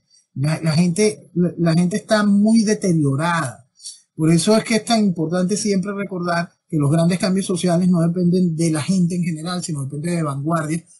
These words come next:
que encuentran el apoyo de una masa crítica. Esa masa crítica tiene que estar cada vez más consciente de esa realidad para poderle dar el respaldo necesario a la vanguardia que pueda ejecutar los cambios que son urgentes.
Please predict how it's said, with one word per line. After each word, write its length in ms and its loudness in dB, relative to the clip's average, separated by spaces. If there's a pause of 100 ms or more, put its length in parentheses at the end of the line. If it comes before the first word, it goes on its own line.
que 80 0
encuentran 320 0
el 60 2
apoyo 240 0
de 80 2
una 120 2
masa 280 -2
crítica. 480 -6 (200)
Esa 160 -2
masa 220 0
crítica 320 -2
tiene 160 -2
que 80 -2
estar 220 -2
cada 220 -2
vez 120 0
más 180 -2
consciente 520 -4
de 60 -2
esa 180 -4
realidad 420 -6 (360)
para 200 0
poderle 360 -2
dar 180 2
el 100 -2
respaldo 400 0
necesario 460 -2
a 40 0
la 80 -2
vanguardia 460 -4
que 100 -10
pueda 280 -4
ejecutar 520 -6 (300)
los 220 -2
cambios 560 2 (340)
que 140 0
son 360 2 (220)
urgentes. 800 0